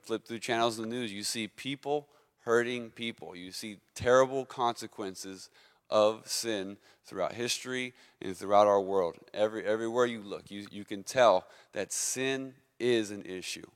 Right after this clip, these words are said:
Sin is a problem in our, in our world, and it's a problem in our lives. And, uh, the great news is Jesus Christ is the great liberator. He's freed us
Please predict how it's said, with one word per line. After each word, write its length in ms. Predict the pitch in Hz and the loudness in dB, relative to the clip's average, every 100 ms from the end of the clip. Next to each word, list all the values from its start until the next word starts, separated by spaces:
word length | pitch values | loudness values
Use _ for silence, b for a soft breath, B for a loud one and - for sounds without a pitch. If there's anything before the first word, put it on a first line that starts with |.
| _ _ _ _ _ | _ _ _ _ _
Sin 320 | - - 120 | -4 2 2
is 220 | 117 113 104 | 4 2 0
a 20 | |
problem 460 | - 104 107 110 | 0 4 4 2
in 100 | 104 | -6
our, 180 | 92 85 - | -6 -6 -6
in 100 | 95 | -4
our 120 | 87 | -4
world, 320 | 90 107 131 | 2 4 4
and 80 | 127 | 0
it's 100 | - | -8
a 60 | 104 | -6
problem 420 | 113 113 117 113 b b b - | -4 -2 -4 -10 b b b -4
in 120 | 104 | 2
our 140 | 95 | 2
lives. 560 | 95 113 104 - - - _ _ _ _ _ _ - - | 4 4 2 -4 -14 -18 _ _ _ _ _ _ -18 -2
And, 340 | 104 104 104 | 2 2 4
uh, 120 | 95 | 2
the 120 | 92 | 2
great 300 | 104 123 131 | 4 6 6
news 260 | 131 127 113 | 2 -4 0
is 240 | 147 135 | 0 0
Jesus 440 | 110 123 143 127 110 | -4 -6 -4 -4 -2
Christ 360 | - 139 127 | 2 2 0
is 140 | 120 107 | -6 -6
the 100 | 107 | 0
great 240 | 110 117 | 4 4
liberator. 460 | 113 127 131 95 98 | 2 0 0 -2 -4
He's 240 | 107 101 | -8 -10
freed 380 | - - 131 131 | -10 -4 -2 6
us 340 | 110 107 - | 6 4 -4